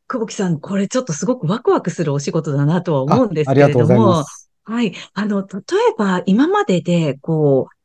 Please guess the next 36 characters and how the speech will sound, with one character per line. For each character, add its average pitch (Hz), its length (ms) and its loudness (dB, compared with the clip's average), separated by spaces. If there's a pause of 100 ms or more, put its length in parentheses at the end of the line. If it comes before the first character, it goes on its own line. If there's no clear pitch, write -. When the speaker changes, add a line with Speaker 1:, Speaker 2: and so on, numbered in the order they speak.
(100)
Speaker 1:
う、 160 80 2
う - 20 4
ま 247 160 2
く - 120 -10
い - 20 -8
っ - 60 -16
た 139 160 -8
例 143 180 -4
と 110 140 -16
か、 131 340 -6 (240)
そ - 160 -14
れ 143 80 -8
か 139 140 -10
ら、 135 240 -10 (260)
ま 151 140 -2
あ、 - 120 -14 (300)
あ 151 140 -4
ら、 165 140 -4
ち - 180 -8
ょ - 20 -2
っ - 60 -20
と 131 180 -4
こ - 140 -4
れ 170 100 4
は 175 140 2
っ 175 40 -2
て - 140 -2
い 156 160 8
う - 20 2
例 175 160 6
な 233 140 6
ん - 20 6
か - 120 0
が 190 100 2
あ - 40 -2
っ - 20 -14